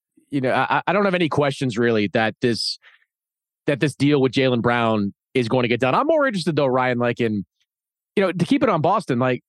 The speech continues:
I think the Celtics should do whatever it takes to get Damian Lillard. I'm of that belief. Like, I, I've just seen the last couple of years in the playoffs where you've had Jason Tatum for whatever reason. You know, the finals, he was exhausted.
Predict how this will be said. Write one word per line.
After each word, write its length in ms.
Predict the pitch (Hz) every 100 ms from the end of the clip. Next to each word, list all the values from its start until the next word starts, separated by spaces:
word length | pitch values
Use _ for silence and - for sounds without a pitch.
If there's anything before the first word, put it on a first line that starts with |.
| _ _ _ _ _ _ _ 180
I 200 | 277 349
think 140 | 294
the 80 | 233
Celtics 340 | 208 190 156
should 80 | 139
do 80 | 147
whatever 260 | 151 135
it 60 | 127
takes 240 | 143 120
to 60 | 104
get 140 | 110
Damian 280 | 101 98 92
Lillard. 260 | 80 62 - _ _ -
I'm 140 | 160 185
of 120 | 143
that 180 | 139 -
belief. 380 | 90 64 - - _ -
Like, 300 | 127 123 117 _ _ - - _ 160
I, 260 | 175 214
I've 80 | 247
just 220 | 214 -
seen 180 | 196 180
the 80 | 151
last 240 | 143 139
couple 220 | - 117
of 80 | 113
years 460 | 104 92 85 - - _ _ _ _ _ _
in 140 | 170 185
the 80 | 160
playoffs 680 | 143 113 92 76 - - - - _ _ _
where 680 | 110 135 143 135 127 120 110 _ _ _ _ _ _ _ _ _ _ _ _ -
you've 200 | 165 156
had 160 | 175 147
Jason 300 | 190 180 156
Tatum 260 | 180 151
for 140 | 156 131
whatever 340 | 139 170 147
reason. 480 | 139 120 90 87 -
You 80 | 123
know, 180 | 110 104 -
the 80 |
finals, 400 | 123 156 160 151
he 80 | 139
was 120 | 117
exhausted. 560 | 101 110 113 110 117